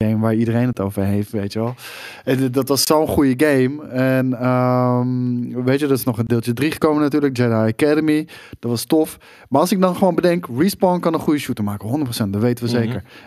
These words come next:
Speaker 1: En we weten dankzij Jedi Fallen Order ook dat ze, eh, hoe heet het, eh, goede lightsaber combat kunnen maken en force, eh, de force powers in, in een game.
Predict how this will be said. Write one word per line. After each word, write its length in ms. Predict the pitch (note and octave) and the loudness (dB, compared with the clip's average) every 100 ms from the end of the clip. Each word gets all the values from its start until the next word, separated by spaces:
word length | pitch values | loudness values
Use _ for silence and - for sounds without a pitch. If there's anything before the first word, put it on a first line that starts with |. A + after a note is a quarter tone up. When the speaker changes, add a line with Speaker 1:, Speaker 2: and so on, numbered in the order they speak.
| _ | _
Speaker 1:
En 100 | C#3+ | 2
we 40 | |
weten 260 | D#3 E3+ C#3 | 2 2 0
dankzij 260 | D3 E3 C#3 | 0 0 0
Jedi 280 | D3 E3 | 2 2
Fallen 340 | D3 D3+ C3+ C#3 | 2 2 2 2
Order 260 | F#3+ C#3+ | 2 2
ook 400 | B2 E3+ C#3 - - _ _ _ _ _ _ _ _ - | 2 2 0 -4 -20 _ _ _ _ _ _ _ _ -14
dat 260 | - B2 A2+ | -4 -2 -2
ze, 360 | B2 A2+ A#2 A#2 | 0 2 0 0
eh, 460 | A#2+ A#2+ A#2+ B2 A#2+ | 0 0 2 0 0
hoe 180 | A#2 B2 | 0 0
heet 120 | C3 | 0
het, 140 | C3+ - - - - _ | -2 -6 -20 -20 -20 _
eh, 100 | - - | -16 -10
goede 360 | - F#2 D#3 C#3+ | -4 0 2 4
lightsaber 460 | F3 F#3 B2+ A2 | 2 2 0 0
combat 320 | - A#2 A2+ - | -4 -2 -2 -2
kunnen 200 | A#2 A2 | -2 0
maken 260 | A2 B2+ | 0 0
en 80 | B2 | -4
force, 480 | A#2+ E3+ D#3+ - B2 | 0 2 2 -2 -2
eh, 500 | A2 A2 A2 A2+ A#2 B2 | -2 0 -2 -4 -6 -8
de 380 | C3 C3 C3 | -6 -4 -2
force 260 | B2+ E3 E3+ | 0 0 0
powers 440 | C3 A2 G#2+ G#2+ | 0 2 2 0
in, 140 | B2+ A#2 | -2 -2
in 160 | A2+ | 0
een 80 | A2 | 0
game. 200 | G#2+ G2+ | 0 -2